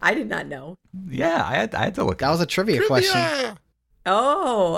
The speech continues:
Speaker 1: okay. So I wasn't
Speaker 2: was.
Speaker 1: there to play this one, just like Evan wasn't there to play Abyss. So someone, when we were playing last Thursday, pointed out the fact that we're, we haven't,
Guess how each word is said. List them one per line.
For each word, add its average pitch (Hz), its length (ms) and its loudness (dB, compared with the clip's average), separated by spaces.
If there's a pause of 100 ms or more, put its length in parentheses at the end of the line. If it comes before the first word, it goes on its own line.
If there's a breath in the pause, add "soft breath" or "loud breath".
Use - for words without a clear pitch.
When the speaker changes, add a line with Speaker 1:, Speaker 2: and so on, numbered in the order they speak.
Speaker 1:
okay. 240 260 2
So 233 420 2
I 240 160 4
wasn't 320 340 2
Speaker 2:
was. - 60 -2
Speaker 1:
there 247 160 6
to 233 60 2
play 196 220 0
this 262 260 0
one, 175 220 0
just 202 180 -4
like 240 220 0
Evan 202 320 0
wasn't 202 260 -2
there 165 140 0
to 160 80 -4
play 160 220 -4
Abyss. 160 420 2 (380 soft breath)
So 185 500 2 (480)
someone, 240 760 2 (320)
when 180 240 4
we 185 100 6
were 165 380 0
playing 208 420 2
last 160 320 0
Thursday, 196 380 2
pointed 202 480 0
out 165 220 2
the 160 80 -6
fact 151 380 -4
that 147 360 -6
we're, 170 580 -4
we 180 160 0
haven't, 202 460 0